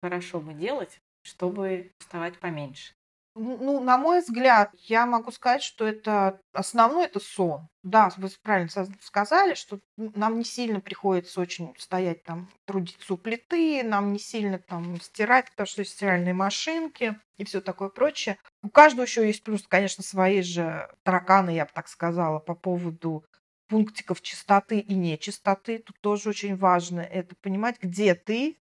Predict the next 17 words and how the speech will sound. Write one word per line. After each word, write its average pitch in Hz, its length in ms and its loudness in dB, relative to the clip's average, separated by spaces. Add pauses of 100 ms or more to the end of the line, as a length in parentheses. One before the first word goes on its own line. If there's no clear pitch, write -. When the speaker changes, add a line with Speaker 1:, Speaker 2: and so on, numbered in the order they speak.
Speaker 2:
и 208 60 -4
где 202 320 -2 (160)
вот 214 180 -6 (120)
р-, 175 200 -4
разобрать 226 600 4
этот 196 180 -6
момент, 202 640 0
э, 180 280 2 (540)
э, 180 400 4
насколько 190 480 0
глажка 180 480 6
необходима 175 680 2
или 165 120 0
можно 170 340 -2
обойтись 156 460 -6
без 156 240 -6
нее, 156 560 -6